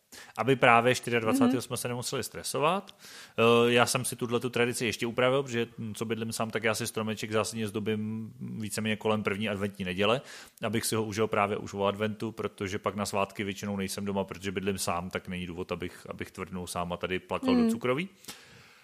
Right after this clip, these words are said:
Speaker 1: A
Speaker 2: Dobře, a když se teda
Speaker 1: pak
Speaker 2: podíváš
Speaker 1: toho čtyřiadvacátého, no.
Speaker 2: na Štědrý den, má... Dobře, jaký máš ty tradice?
Speaker 1: Takhle,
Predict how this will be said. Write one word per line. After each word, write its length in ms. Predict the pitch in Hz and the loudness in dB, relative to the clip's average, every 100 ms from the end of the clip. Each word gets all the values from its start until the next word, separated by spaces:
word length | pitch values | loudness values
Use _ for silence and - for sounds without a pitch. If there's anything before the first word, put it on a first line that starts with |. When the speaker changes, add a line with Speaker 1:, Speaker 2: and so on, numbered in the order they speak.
| _ _ _ _ - | _ _ _ _ 0
Speaker 1:
A 920 | 135 135 135 131 131 127 131 127 135 _ _ - - - - - - | 6 8 10 8 6 6 4 0 -8 _ _ -20 -18 -16 -18 -18 0
Speaker 2:
Dobře, 360 | 285 320 240 - | 10 12 12 12
a 140 | 202 | 10
když 180 | 214 254 | 8 6
se 120 | 302 | 6
teda 200 | 302 277 | 8 8
Speaker 1:
pak 40 | |
Speaker 2:
podíváš 280 | 269 247 262 | 8 8 8
Speaker 1:
toho 140 | 160 139 | 8 4
čtyřiadvacátého, 760 | 175 196 226 - 262 160 110 | 2 2 2 -2 -2 -2 4
no. 40 | 240 | 6
Speaker 2:
na 80 | |
Štědrý 640 | 233 - 262 269 269 247 220 | 6 6 6 6 6 4 2
den, 280 | 185 196 185 - - _ _ _ _ _ _ _ _ _ 190 | 4 6 4 0 -16 _ _ _ _ _ _ _ _ _ 4
má... 300 | 190 180 - _ _ - | 6 4 0 _ _ 8
Dobře, 340 | 214 240 180 156 | 12 12 12 6
jaký 260 | 185 - 320 | 2 2 2
máš 220 | 320 - | 2 6
ty 140 | 285 | 4
tradice? 540 | - 202 170 165 - - _ _ _ _ - - - _ _ _ - | 6 4 4 2 -2 -10 _ _ _ _ -16 -16 -20 _ _ _ -2
Speaker 1:
Takhle, 380 | 196 - 92 | 0 4 2